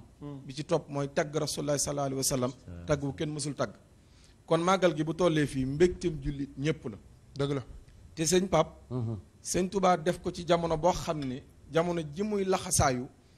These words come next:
Speaker 2: di dem liggéeyal yàlla pour am màggal Touba, damay wax ne bu sëñ Touba ñëwutoon ci Sénégal, loolu kenn ñemewu koo def. Sëñ Touba moo wax ne, "Wa minhumu man in raa nasrani yaxsibuhu min malaa'iki rahmani."
Speaker 3: Ndeysaan.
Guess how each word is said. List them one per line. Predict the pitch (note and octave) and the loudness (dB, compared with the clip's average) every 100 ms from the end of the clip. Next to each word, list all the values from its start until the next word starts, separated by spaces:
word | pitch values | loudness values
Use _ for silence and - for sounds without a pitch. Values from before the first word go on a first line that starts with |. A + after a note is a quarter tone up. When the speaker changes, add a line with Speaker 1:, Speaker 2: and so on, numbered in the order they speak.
| _ _ _ | _ _ _
Speaker 2:
di | C3+ D3 | 0 2
dem | E3 | 2
liggéeyal | D#3 E3 E3+ F#3+ F3+ E3 | 2 2 6 8 8 6
yàlla | D#3+ D3+ D3 | 4 2 0
pour | F3+ | 0
am | E3+ D#3+ | -2 0
màggal | D#3 D3 D3 | -2 2 2
Touba, | C3+ C3 A2+ - - - _ - | 0 -4 -4 -6 -16 -20 _ -2
damay | D#3 F3+ | 0 0
wax | |
ne | F3 | 0
bu | E3+ | -4
sëñ | G#3+ G#3+ | -4 -4
Touba | G3+ E3+ | 0 0
ñëwutoon | E3+ F3+ E3+ E3+ E3 | 2 2 0 -2 -8
ci | - | -8
Sénégal, | D3+ D3+ C3 B2 - - - | -6 -4 0 0 0 -8 -6
loolu | C#3+ C#3+ | 0 0
kenn | C#3 D#3 | 0 0
ñemewu | D#3+ D3+ C3 | 0 -2 -6
koo | - | -12
def. | - - - _ - - _ - C3+ | -18 -20 -20 _ -20 -20 _ -20 -10
Sëñ | D3+ D#3 | -6 -4
Touba | E3 D3+ C#3+ | 2 2 2
moo | D3 | 2
wax | D#3 D3+ | 2 2
ne, | C#3+ | 2
"Wa | D#3 | 2
minhumu | E3 F#3+ E3+ E3 D#3 B2+ - - - - _ _ | 2 4 4 4 0 -4 -8 -20 -20 -20 _ _
man | C3+ D3+ D#3+ - | -2 -2 -2 -4
in | D#3+ | 0
raa | D3+ D3+ C#3+ C#3 | 4 4 4 2
nasrani | C#3+ D3 D#3 C#3+ C3+ C3+ | 2 0 2 2 2 0
yaxsibuhu | C#3+ D#3+ - - E3 D#3 D3 D3 | 0 0 -2 -4 -2 -4 -4 -4
min | C#3+ | -4
malaa'iki | C3+ C3 B2 - - | -4 -2 -2 -4 -10
rahmani." | A2 - - F#2+ A#1 - - - | -14 -14 -18 -20 -20 -20 -18 -6
Speaker 3:
Ndeysaan. | G#2 F2+ F#2 | -6 -6 -10